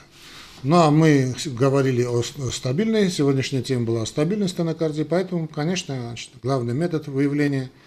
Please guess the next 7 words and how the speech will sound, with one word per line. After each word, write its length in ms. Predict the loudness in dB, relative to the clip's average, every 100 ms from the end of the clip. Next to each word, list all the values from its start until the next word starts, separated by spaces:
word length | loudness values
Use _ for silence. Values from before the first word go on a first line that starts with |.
| -20 -20 -20 -20
скрытой 460 | -4 4 4 4 2
ишемии — 580 | 2 0 2 2 0 -2 -6
это 280 | 0 0 0
именно 580 | -2 0 2 2 0 -2 -8 -20 -20 -20 -20 -20 -20 -20
стресс-тест, 500 | -10 -2 -2 -2 -8
нагрузочные 520 | -4 0 0 0 -4 -12
пробы. 200 | -16